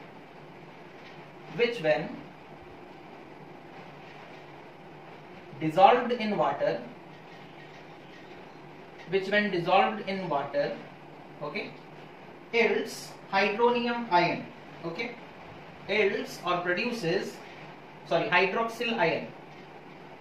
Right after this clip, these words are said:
hydroxyl ion, that is O H minus ion, okay, as the only negatively charged ion, as the only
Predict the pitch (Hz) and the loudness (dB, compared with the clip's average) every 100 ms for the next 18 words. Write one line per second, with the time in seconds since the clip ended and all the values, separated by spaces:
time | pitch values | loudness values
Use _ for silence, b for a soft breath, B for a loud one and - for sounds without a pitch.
0 | - - - - - 165 185 190 208 214 | -18 -18 -16 -18 -8 2 4 4 2 -2
1 | - 226 226 170 156 156 170 226 240 - | -2 -4 2 4 4 2 2 2 0 -8
2 | - - - - - - - 175 208 - | -14 -16 -16 -16 -16 -16 -2 4 4 2
3 | 190 175 180 247 - - - - - 175 | 0 -2 0 -2 -4 -12 -14 -16 -2 2
4 | 180 113 - - - - - - - 180 | 2 0 -6 -14 -16 -18 -18 -18 -6 -4
5 | 226 - - - - - - - 220 - | -2 -4 -6 -14 -18 -18 -18 2 4 6
6 | - 226 254 262 240 220 220 220 226 196 | 4 4 2 2 2 2 2 0 2 6
7 | 190 185 143 135 - - - - - - | 6 6 2 2 -4 -12 -16 -18 -18 -18
8 | - 156 165 156 170 196 - - - - | -8 0 2 4 2 2 -2 -10 -16 -16
9 | - - - - - - 185 220 233 170 | -18 -18 -16 -16 -16 -4 2 4 6 6
10 | 170 170 | 4 -2